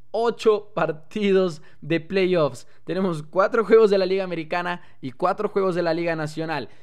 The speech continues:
Y luego jueves primero de octubre, igualito, cuatro juegos y cuatro juegos. La verdad es que eso se va a disfrutar muchísimo.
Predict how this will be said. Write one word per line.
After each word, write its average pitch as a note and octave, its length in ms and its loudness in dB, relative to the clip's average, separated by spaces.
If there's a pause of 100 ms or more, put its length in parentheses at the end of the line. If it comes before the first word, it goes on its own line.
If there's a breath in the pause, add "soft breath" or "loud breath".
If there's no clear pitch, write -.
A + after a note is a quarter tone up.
Y D3 120 -4
luego F#3 420 2
jueves A#3+ 680 0 (400)
primero F3+ 360 0
de F3+ 60 2
octubre, G3 680 -2
igualito, D#3+ 800 -2
cuatro G#3+ 340 -2
juegos G#3+ 540 -2 (200 soft breath)
y E3 180 -8
cuatro F#3+ 420 -2
juegos. C#3+ 360 -2
La D3+ 140 -2
verdad E3 300 -2
es G3 100 -6
que - 80 -2
eso F3 140 -6
se D3+ 100 -2
va D#3 120 2
a F3 40 0
disfrutar D#3+ 760 -2 (220 loud breath)
muchísimo. G#3 880 -4